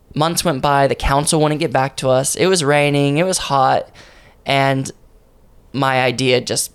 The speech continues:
burst. I was like, "There's no way we're gonna start a park yoga class in Port Douglas. It's too hot. It's too rainy. And the council's not working with us." And so once again, we're running out of money.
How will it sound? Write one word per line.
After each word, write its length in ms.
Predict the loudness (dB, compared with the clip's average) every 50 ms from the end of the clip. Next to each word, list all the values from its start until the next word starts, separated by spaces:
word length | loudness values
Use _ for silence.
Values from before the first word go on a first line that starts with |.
| _ _ -10 -4
burst. 400 | -2 -2 -2 -2 -4 -6 -6 -4
I 60 | -4
was 100 | -4 -4
like, 200 | -6 -10 -12 _ -8
"There's 160 | -8 -6 -4
no 220 | -2 0 0 2
way 320 | 2 0 0 0 0 -2 -2
we're 160 | -2 -4 -6
gonna 180 | -6 -8 -10 -8
start 240 | -8 -6 -6 -6
a 40 | -6
park 340 | -8 -8 -6 -6 -6 -6 -4
yoga 220 | -4 -6 -6 -6
class 300 | -6 -6 -6 -6 -6 -8
in 100 | -10 -12
Port 280 | -6 -4 -2 -4 -2 -2
Douglas. 460 | -4 -4 -4 -4 -8 -8 -10 -10 -10 -10
It's 140 | -10 -10 -6
too 220 | -2 0 0 0
hot. 280 | 0 0 0 -2 -2 -4
It's 140 | -6 -8 -6
too 200 | -4 -2 -2 0
rainy. 500 | 0 0 0 -2 -2 -4 -6 -6 -8 -12 -16 -20 -20 -20 -20 -20 _ _ -2
And 160 | -2 -2 -2
the 40 | -2
council's 520 | -2 -2 -2 -2 -4 -6 -8 -10 -10 -6
not 220 | -4 -4 -4 -4 -4
working 280 | -8 -8 -8 -10 -12
with 160 | -12 -10 -8
us." 320 | -8 -8 -6 -6 -8 -8 -10 -12 -18 -20 -20 -20 -20 -20 _ -8
And 140 | -6 -2
so 140 | 0 0 2
once 220 | 2 2 0 0 2
again, 180 | 2 2 4
we're 100 | 4 4
running 260 | 4 2 2 2 2
out 120 | 2 2 2
of 60 | 2
money. 420 | 2 2 2 0 0 -2 -4 -6